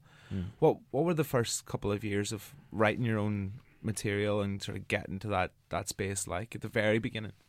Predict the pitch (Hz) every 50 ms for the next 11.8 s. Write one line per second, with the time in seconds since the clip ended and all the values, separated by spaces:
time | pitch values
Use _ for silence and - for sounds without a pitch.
0 | _ - 104 104 127 135 143 139 - - - - - - - - - - - -
1 | - - - - - - - - - - - - - - - - - - - -
2 | - - 127 147 143 135 - 117 117 131 143 147 131 113 - - - - - -
3 | 101 107 104 101 95 92 90 92 110 - - - - - - - - - - -
4 | - - - - - - - - - - 101 98 92 95 101 98 95 90 98 92
5 | - - - 95 92 87 - - - - - 92 92 90 90 87 87 87 92 -
6 | - - _ _ _ - - - - - - - - - - _ _ - - 92
7 | 90 90 90 - - - 117 - - 143 - - _ _ - - - - - -
8 | - - - - - - - - - - - - - _ _ _ - 139 139 139
9 | - - _ _ _ _ _ _ _ _ - - - _ _ _ - - - 98
10 | 110 104 95 - - 110 107 104 98 92 87 - 107 101 90 92 - - 101 95
11 | - - 104 98 92 85 90 90 87 87 87 87 87 85 90 95